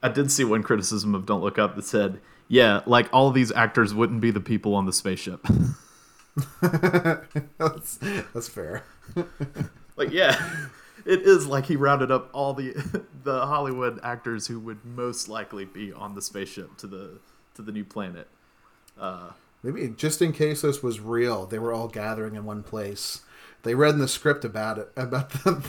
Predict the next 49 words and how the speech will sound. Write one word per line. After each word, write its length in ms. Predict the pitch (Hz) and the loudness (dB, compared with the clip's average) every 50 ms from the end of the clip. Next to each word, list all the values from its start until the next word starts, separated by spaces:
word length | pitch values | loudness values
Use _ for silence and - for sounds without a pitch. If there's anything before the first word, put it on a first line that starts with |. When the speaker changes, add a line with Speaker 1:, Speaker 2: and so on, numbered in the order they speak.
| - | -6
Speaker 2:
the 80 | 165 143 147 | -4 -2 -2
escape 480 | 156 - - - - 147 143 139 - | -2 -2 -4 -2 2 2 2 2 2
Speaker 1:
in, 60 | - 101 | 0 2
Speaker 2:
pod. 140 | 131 127 139 | 4 6 6
Speaker 1:
in 80 | 143 117 | 6 4
between 320 | 127 110 - 139 127 123 | 2 0 0 -2 -2 -4
takes, 260 | 120 - 120 127 - - | 0 0 0 0 2 2
they're 120 | 123 117 | 2 2
like, 200 | 104 76 - - | 2 2 0 -4
"Yeah, 220 | 143 160 180 180 | 0 4 4 6
but 120 | 131 120 120 | 6 4 2
we're 100 | 185 202 | 2 0
doing 260 | 175 - 160 127 87 | 2 2 0 0 0
this, 180 | 85 - - - | -2 -8 -10 -10
right? 220 | 90 98 - - - _ - | -10 -12 -12 -16 -18 _ -8
Somebody's 360 | - - 277 - 107 98 - | -6 -6 -4 -4 -6 -6 -4
making 300 | 104 110 107 - - - - 71 - | -4 -6 -6 -6 -8 -12 -14 -14 -14
this." 260 | - - - - - - - - - - - - - - - - - - | -10 -10 -10 -10 -10 -14 -20 -20 -20 -20 -20 -18 -20 -18 -18 -8 -2 -2
Speaker 2:
<laughs> 600 | 160 - 190 - - - 156 180 190 175 - - | -2 -2 -4 -10 -12 -14 -16 -14 -12 -14 2 6
I 120 | 147 175 | 6 6
know 160 | 233 311 294 | 8 8 8
it's 140 | 208 - - - | 8 8 4 -2
probably 640 | - - 131 120 127 127 127 123 117 113 110 107 104 | -4 0 2 4 4 4 2 0 0 0 -2 -4 -4
not 320 | 101 95 95 90 - - - | -6 -8 -10 -10 -10 -12 -14
real, 400 | 98 95 90 85 82 78 - 101 | -12 -10 -10 -10 -10 -12 -14 -14
but 160 | 104 - - - | -12 -12 -8 -6
just 200 | 151 160 - - | -4 -4 -2 -2
in 120 | 285 277 | -4 -2
case, 560 | 202 208 208 240 254 247 - - - - - | -2 -2 -2 -2 -4 -6 -8 -10 -12 -10 -10
like, 160 | 135 131 151 151 - | -10 -10 -10 -10 -8
we'll, 120 | 143 156 147 | -8 -6 -4
we'll 160 | 139 156 185 | -2 -2 0
be 120 | 190 170 | 2 2
here. 320 | 165 - 135 123 131 131 135 - | 2 2 0 0 0 0 0 0
<laughs> 40 | - - - - - - - - - - - - | -2 -2 -4 -14 -20 -20 -20 -20 -20 -20 -20 -4
Speaker 1:
Uh, 120 | - 147 160 | 0 4 6
what 80 | 202 | 6
do 80 | - 508 | 6 6
you 40 | 480 | 2
think 100 | - 415 | 0 -2
the 80 | 269 147 | 2 4
legacy 340 | 156 147 131 127 - - 120 | 4 4 4 4 2 0 -2
of 80 | 98 | -2
this 160 | 95 104 - | -2 -6 -6
movie 220 | - 117 107 98 95 | -6 -6 -6 -6 -6
will 100 | 95 87 | -10 -10
be? 220 | 85 85 73 - - _ _ _ _ _ - - - - | -12 -14 -16 -18 -20 _ _ _ _ _ -20 -20 -12 -4
Uh, 220 | 131 135 143 - - - - - - 139 | -2 -2 -2 -2 -4 -8 -12 -14 -14 -4
d-, 140 | 139 160 | -2 -2